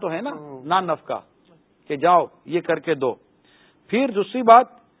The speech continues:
کہ یہ نہ کمایا کہ بیوی بھی کمائے، یعنی مرد کو کمانا ہے۔ اگرچہ عورت کے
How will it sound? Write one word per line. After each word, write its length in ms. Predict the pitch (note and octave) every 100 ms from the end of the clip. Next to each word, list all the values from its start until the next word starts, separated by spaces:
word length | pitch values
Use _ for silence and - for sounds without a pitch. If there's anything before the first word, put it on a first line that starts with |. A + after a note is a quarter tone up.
| _ _ _ _ _ -
کہ 280 | A#3+ C4 C4 F3 _ _ _ _ -
یہ 200 | D3+ A#3
نہ 120 | C4 B3+
کمایا 340 | A#3 A#3 B3+
کہ 140 | B3 B3
بیوی 380 | G3+ A3+ B3
بھی 160 | A#3+ A3+
کمائے، 360 | A3 E3+ D3+ G2+ - _ _ _ _ _ _ _ _ _ _ _
یعنی 180 | C#3+ G#3
مرد 420 | G#3+ E3 G#3+ A3+
کو 120 | - B3
کمانا 440 | F#3+ D#3 C#3 G#2+
ہے۔ 60 | F2+ _ _ _ _ _ _ _ _ _ _ _ _ _
اگرچہ 380 | A2+ A2 E3 E3 G3+ C#3+ _ _ _ _ _ _
عورت 460 | B2+ C3+ D#3+ G3 -
کے 140 | G3